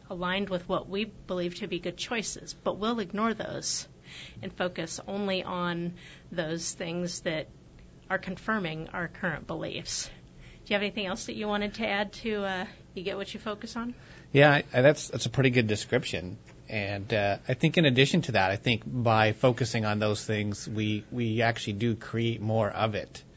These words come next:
Speaker 1: Mm-hmm.
Speaker 2: Uh, sometimes it's the subtle things, you know, we engage with the world and others in,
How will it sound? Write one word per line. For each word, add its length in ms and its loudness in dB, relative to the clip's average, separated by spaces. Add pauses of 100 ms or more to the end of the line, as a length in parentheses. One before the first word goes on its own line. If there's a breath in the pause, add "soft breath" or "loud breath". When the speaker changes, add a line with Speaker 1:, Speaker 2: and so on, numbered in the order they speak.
(140)
Speaker 1:
Mm-hmm. 540 -10
Speaker 2:
Uh, 240 -2
sometimes 440 -2
it's 120 -4
the 60 -4
subtle 280 2
things, 560 -2
you 160 -2
know, 80 -4
we 140 -2
engage 480 0
with 120 -2
the 80 -2
world 200 -2
and 100 -4
others 420 -4
in, 300 -6